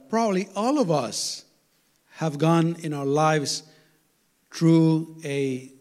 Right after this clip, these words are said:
great tribulation, a great trial. It could have been a, a big problem in our lives that, uh,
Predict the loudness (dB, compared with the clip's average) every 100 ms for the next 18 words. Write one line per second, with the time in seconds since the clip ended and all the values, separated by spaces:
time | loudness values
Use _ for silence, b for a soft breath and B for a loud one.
0 | -8 0 2 2 -2 -6 -4 -2 -2 -2
1 | -4 -8 -12 -18 _ _ _ _ -8 2
2 | 4 2 -2 -4 -4 -4 -8 -12 _ _
3 | _ _ _ _ _ _ _ _ _ 0
4 | 10 10 10 6 8 8 6 2 -2 -10
5 | -4 -4 -4 -8 -6 6 6 6 2 4
6 | 6 2 -2 -4 -10 -20 _ _ _ _
7 | _ _ _ _ _ _ _ _ _ _
8 | _ _ -8 -4 -2 0 2 2 0 -2
9 | -6 -8 -12 -6 -2 -2 -2 -6 -4 -4